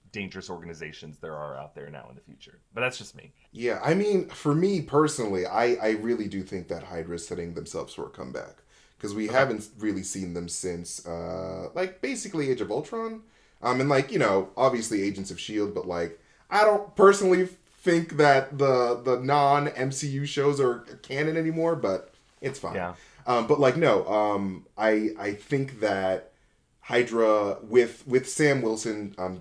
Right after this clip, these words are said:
Speaker 2: g-, being set up to be the new Captain America, I think that Hydra is going to come back, and, um, I think, I honestly think Red Skull is eventually go-, gonna come back, and, like,
Speaker 1: Uh-huh.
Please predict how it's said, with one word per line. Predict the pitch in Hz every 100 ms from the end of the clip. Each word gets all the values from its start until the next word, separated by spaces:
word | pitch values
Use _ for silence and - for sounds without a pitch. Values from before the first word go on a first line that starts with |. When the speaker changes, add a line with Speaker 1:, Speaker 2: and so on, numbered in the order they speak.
| -
Speaker 2:
g-, | 107
being | 101 104
set | 98 98
up | 92
to | 98
be | 92
the |
new | 90 87
Captain | 98 85 92
America, | 90 90 87 92 87 - - -
I | 95
think | 98 104 -
that | 98 -
Hydra | 90 90 90
is | 87
going | - 87
to | 87
come | - 85
back, | 90 90 82 - -
and, | 85 85 82 85 82 - _ _ _ -
um, | 127 175 175
I | 180
think, | 131 123
I | 123 160
honestly | 175 143
think | 117 107 -
Red | 101 110 104
Skull | 120 113
is | 98
eventually | 90 90 95
go-, | 90 90 85
gonna | 95 90
come | 92 90
back, | 87 85 -
and, | 85
like, | 85
Speaker 1:
Uh-huh. | 117 98